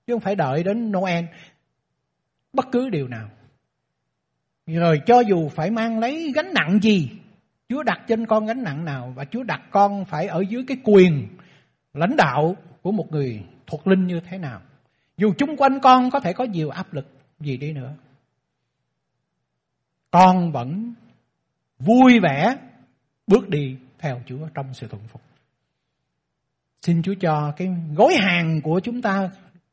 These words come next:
chứa đựng cái món quà cuộc đời chúng ta dâng lên cho Chúa đó,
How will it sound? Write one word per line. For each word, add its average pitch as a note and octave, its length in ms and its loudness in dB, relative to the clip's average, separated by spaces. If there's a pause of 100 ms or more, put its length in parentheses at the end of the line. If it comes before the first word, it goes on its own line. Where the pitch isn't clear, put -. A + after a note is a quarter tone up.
(100)
chứa C#4+ 140 0
đựng F3 200 4
cái A#3+ 80 4
món D4 180 8 (160)
quà F3+ 460 4
cuộc F3 160 -4
đời D#3+ 260 4
chúng G3 120 -8
ta G#3 80 -2
dâng F#3 200 -6
lên F#3 120 -8
cho F3+ 100 -6
Chúa G#3+ 220 -8
đó, B3 140 -10